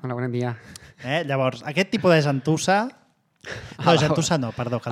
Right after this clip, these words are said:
Speaker 2: calma.
Speaker 1: foguera.
Speaker 2: Aquest tipus de persones que heu de corregir, aquest cosetes.
Speaker 1: Heu de llimar, eh,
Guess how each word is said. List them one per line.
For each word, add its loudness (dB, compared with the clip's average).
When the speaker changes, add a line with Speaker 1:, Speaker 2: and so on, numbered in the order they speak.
Speaker 2:
calma. 2
Speaker 1:
foguera. -2
Speaker 2:
Aquest -4
tipus -4
de 2
persones -4
que -6
heu -4
de -2
corregir, -4
aquest -14
cosetes. -14
Speaker 1:
Heu 6
de 10
llimar, 6
eh, 6